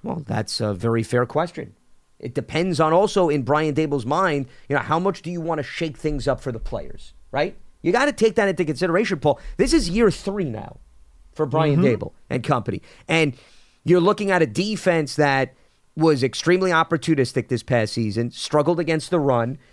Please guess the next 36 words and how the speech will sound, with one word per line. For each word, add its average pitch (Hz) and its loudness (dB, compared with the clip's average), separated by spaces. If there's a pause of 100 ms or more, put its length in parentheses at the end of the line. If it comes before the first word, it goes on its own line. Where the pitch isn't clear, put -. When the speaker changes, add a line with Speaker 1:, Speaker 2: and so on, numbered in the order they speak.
(160)
Speaker 1:
you 127 -4
know, 123 0
had 139 -2
some 131 0
games 143 0
where 131 0
they 120 0
gave 131 2
up 131 -2
a - -2
lot 127 -2
of 165 -2
yardage. 143 -2
I 151 0
mean, 156 0
let's 170 0
not 180 0
paint 160 -2
a 143 6
rosy 131 2
picture. 120 -6
There 151 -2
are 160 -4
still 156 -4
things 147 -6
that 139 -2
have 131 -8
to 143 -10
be 127 -8
cleaned 131 -6
up 143 0
and 117 -2
worked 156 4
on. 117 2
Speaker 2:
Sure. 135 -2
Speaker 1:
But 196 2